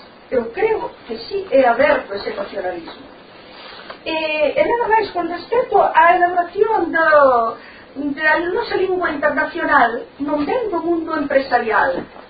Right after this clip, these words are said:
aínda que vostede pode ser moi original, eu descoñezo a súa trayectoria, gustoume oír aquí que ten efectivamente de, de un galeguismo, eh, loitador por Galicia, etcétera, e que probablemente a elaborou usted solo, pero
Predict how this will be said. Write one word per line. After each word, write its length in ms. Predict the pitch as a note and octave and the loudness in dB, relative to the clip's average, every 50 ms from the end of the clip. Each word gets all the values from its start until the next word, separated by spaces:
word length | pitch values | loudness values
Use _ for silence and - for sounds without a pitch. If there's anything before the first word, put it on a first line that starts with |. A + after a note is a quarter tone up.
| - - - | -14 -6 -2
aínda 400 | - A3 A3 A#3 A3+ A3+ A3+ A3 | -2 0 0 -2 -2 -4 -4 -4
que 80 | - G#3+ | -4 -4
vostede 480 | G3+ G#3+ - - D4 D4 C#4+ C#4+ C#4 - - | -6 -6 -4 -2 -2 -2 -2 -6 -10 -8 -4
pode 240 | C4 C4 B3 C4 - - | -2 -2 -2 -2 -6 -6
ser 240 | - B3+ - A3 A3 | -4 -2 -2 -2 -2
moi 160 | B3 C#4+ D#4+ D#4+ C4+ | -4 -4 -2 -2 -2
original, 640 | B3+ A#3 A3 - - A3 G#3+ G#3+ A3+ A#3+ A#3+ A#3 A#3 | -2 -4 -6 -10 -8 -4 0 2 2 2 2 0 -2
eu 160 | A#3+ A#3+ A3+ | -4 -4 -2
descoñezo 560 | A3 A3 - - A3+ A3 A3+ A3+ A3+ - - | -4 -6 -6 -4 -4 -4 -4 -6 -8 -6 -8
a 80 | - - | -8 -6
súa 160 | G#3+ G#3 G#3 | -6 -8 -6
trayectoria, 800 | G#3 - B3+ - - A3 G#3 - - G#3 G3 F#3+ F#3+ F#3+ F#3+ F#3 - - - - - - - - - G#3 | -6 -4 -6 -6 -6 -10 -12 -6 -2 0 0 0 0 -2 -4 -6 -6 -10 -18 -20 -20 -20 -20 -20 -16 -14
gustoume 480 | G3+ G3+ - - A3+ A3+ A3 A3 A3 | -14 -8 -4 -2 -2 0 0 0 2
oír 240 | G#3+ A3 A#3 A#3+ A#3 | 2 2 2 2 0
aquí 400 | A3 G#3+ G#3+ - B3+ B3 A#3+ A3+ | 0 0 -2 -4 -12 -12 -12 -12
que 240 | - - F#3 F#3 F#3+ | -10 -10 -10 -10 -8
ten 240 | - G#3+ A3 A#3 A3 | -6 -6 -6 -6 -6
efectivamente 800 | G#3 G3+ G3 F#3+ F3+ G#3+ G3 F#3+ F#3 G#3+ A#3+ C4 A#3 - F#3 F3+ | -8 -8 -8 -10 -6 -4 -4 -4 -4 -4 -6 -8 -6 -4 -4 -4
de, 320 | F3+ F#3 F3+ F3+ F3 - - - - - - - - - - F3+ | -2 -2 -4 -4 -6 -8 -10 -14 -18 -20 -20 -20 -20 -14 -10 -8
de 20 | |
un 120 | F#3 G3 G3+ | -8 -6 -4
galeguismo, 880 | G3+ G3 F#3 F#3+ F#3+ F#3+ G3+ G3+ - - G3 G3 F#3 F#3 F3 - - - - - - - - - - - - - - | -4 -4 -4 -6 -8 -10 -12 -14 -14 -12 -6 -2 -2 -2 -2 -4 -6 -12 -14 -16 -20 -20 -20 -20 -20 -20 -20 -16 -12
eh, 160 | - G#3 G#3 | -10 -10 -8
loitador 480 | G#3+ F#3+ G3+ - G3 F#3+ G#3+ G#3+ G#3+ | -8 -8 -4 -2 -2 0 2 0 0
por 160 | - - G#3+ G#3 | -2 -4 -4 -2
Galicia, 480 | A3+ A#3 B3 C4+ C4 A#3 - C4+ B3+ | 0 0 0 0 -2 -2 -2 -2 -2
etcétera, 640 | B3+ - C#4+ C#4 C#4 C4+ C4 B3+ B3 B3+ C4 C4 - - - - - - - - - - - - - - | 0 4 4 4 4 6 4 4 4 2 0 -2 -4 -10 -20 -20 -20 -20 -20 -20 -20 -20 -20 -20 -14 -8
e 80 | - C#4+ - | -8 -2 0
que 120 | B3+ A#3+ | 0 2
probablemente 640 | - A3+ G#3+ G#3+ A3 A3 A3+ C4+ D4 G#4+ G#4+ - E4+ | 2 2 2 4 2 2 2 2 2 0 2 2 4
a 120 | D4 C#4 C4+ | 4 4 6
elaborou 400 | C4 B3 A3+ A#3 B3+ C#4+ F4 F#4 | 6 6 6 6 6 6 6 4
usted 240 | - - - C#4 C4 - | -2 -4 -4 -6 -4 0
solo, 240 | C4 - - - - - - | 2 2 2 0 0 2 6
pero 240 | C4+ C#4 C#4 C4+ | 6 8 8 8